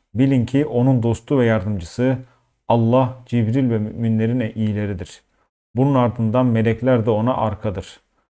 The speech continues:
Ayetinde anlatılan iki kadının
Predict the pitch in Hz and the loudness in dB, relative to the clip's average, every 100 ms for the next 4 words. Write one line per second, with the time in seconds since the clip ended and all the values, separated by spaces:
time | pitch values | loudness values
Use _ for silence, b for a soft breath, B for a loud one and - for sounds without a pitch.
0 | - 110 120 120 127 143 131 117 110 117 | -2 2 2 0 0 2 2 0 0 0
1 | 95 - _ _ _ 123 - 156 139 120 | -2 -8 _ _ _ -4 -2 -2 2 0
2 | 117 127 143 | 2 2 0